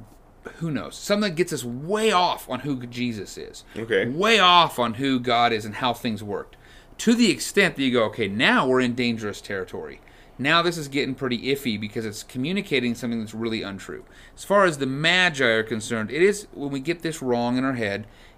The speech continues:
Speaker 1: it's a little, it's untrue, but it's not untrue to a detrimental level. Does that make
Speaker 2: Okay.
Speaker 1: sense?
Speaker 2: Sure. I'm
Speaker 1: Um,
Speaker 2: with you.
Speaker 1: and there, and so I think when we're talking about the kids, like,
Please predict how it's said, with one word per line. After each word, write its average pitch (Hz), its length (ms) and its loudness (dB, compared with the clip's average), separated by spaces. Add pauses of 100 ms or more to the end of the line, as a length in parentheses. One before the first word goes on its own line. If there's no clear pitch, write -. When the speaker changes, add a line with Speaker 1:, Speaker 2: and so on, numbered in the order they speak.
(140)
Speaker 1:
it's 147 160 -8
a 170 60 -2
little, 175 240 2
it's - 180 -4
untrue, 156 400 -2
but 127 120 -2
it's 123 160 -6
not 135 320 -2 (560)
untrue 135 520 -2
to 123 160 -4
a 110 40 0
detrimental 107 640 -2
level. 62 360 -12 (840)
Does 120 120 -8
that 151 100 0
make 151 140 -2
Speaker 2:
Okay. 127 60 -2
Speaker 1:
sense? 147 340 -2
Speaker 2:
Sure. 190 320 4 (200)
I'm 147 80 0 (140)
Speaker 1:
Um, 101 60 2
Speaker 2:
with 95 100 -6
you. 147 140 -4 (200)
Speaker 1:
and 165 160 2
there, 196 200 4 (720)
and 131 160 -8
so 156 160 4
I 147 80 6
think 151 160 -4
when 147 80 -2
we're 135 80 0
talking 131 180 0
about 123 120 0
the 113 60 -4
kids, 120 300 -2
like, 107 200 -2